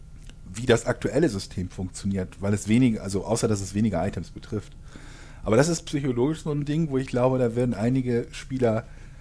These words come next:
erhebliche Probleme haben und die Diskussionen mit Sicherheit in vielen, vielen Gilden noch größer werden. Ich glaube, wenn das der Fall wäre, dann, dann, dann könnte ich jeden Tag eine, äh, eine, eine, eine Frage beantworten,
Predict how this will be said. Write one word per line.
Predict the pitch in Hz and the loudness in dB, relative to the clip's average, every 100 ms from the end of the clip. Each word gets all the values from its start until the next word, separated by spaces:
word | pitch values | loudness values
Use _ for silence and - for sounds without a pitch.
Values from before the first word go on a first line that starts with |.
| - - - | -16 -8 2
erhebliche | 113 104 170 - 120 101 | 2 6 4 2 -4 -4
Probleme | - 90 92 98 92 90 | -4 -4 0 0 0 -2
haben | 101 131 151 | -2 -4 -4
und | 107 | -4
die | - | -2
Diskussionen | 107 113 - 107 110 131 165 180 165 - - - - - - - | -4 -4 -4 -2 0 2 2 0 -4 -10 -12 -12 -12 -14 -12 -2
mit | 110 110 | 2 2
Sicherheit | - 151 131 95 98 113 - - | 0 -2 0 2 2 2 -2 -4
in | 101 | -2
vielen, | 107 - 139 117 | -2 2 4 4
vielen | - 107 104 | 2 0 2
Gilden | 107 110 107 | 2 2 4
noch | 113 - | 2 0
größer | - 110 - 80 | -2 -2 -2 -4
werden. | 78 76 78 | -4 -4 -4
Ich | 78 | -2
glaube, | 101 110 120 120 - - - - - | 2 4 4 2 -2 -14 -14 -16 -4
wenn | 104 104 | 4 6
das | 120 | 6
der | - 101 | 2 -4
Fall | - 120 143 | 2 4 4
wäre, | 135 139 131 | 4 2 4
dann, | 110 107 113 107 | 4 4 2 2
dann, | 104 107 | 4 4
dann | 104 107 107 | 4 0 2
könnte | 123 120 | 2 0
ich | - | -2
jeden | 117 120 | -2 -2
Tag | 110 113 123 - | 0 2 2 -2
eine, | 95 101 101 101 - - - - - - | -2 0 0 -4 -10 -16 -14 -16 -14 -2
äh, | 107 101 98 104 104 | 2 2 0 -2 -6
eine, | - 107 110 107 | 0 2 4 2
eine, | 104 107 107 113 | 2 4 4 4
eine | 107 107 | 2 2
Frage | - 113 127 131 | 2 6 6 6
beantworten, | 117 95 127 - 120 123 127 131 | 2 0 -2 0 0 2 0 -2